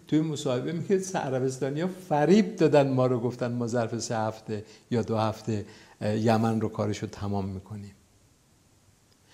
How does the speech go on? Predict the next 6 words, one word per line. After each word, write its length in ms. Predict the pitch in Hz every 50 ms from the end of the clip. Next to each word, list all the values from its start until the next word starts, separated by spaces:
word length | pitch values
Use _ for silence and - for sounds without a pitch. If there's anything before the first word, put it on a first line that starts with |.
| - - - - _ _ _ _ _ _ _ _
اوباما 400 | - 165 165 175 175 180 208 214
فشار 440 | 202 208 180 151 - 185 214 240 233
آورد، 400 | 220 208 190 196 202 208 208 202 202 - - -
سعودی 720 | - - - - - 160 160 156 165 160 160 156 156 151
ها 360 | 151 143 143 160 185 185 156
در 520 | 127 117 120 139 151 170 180 190 190 196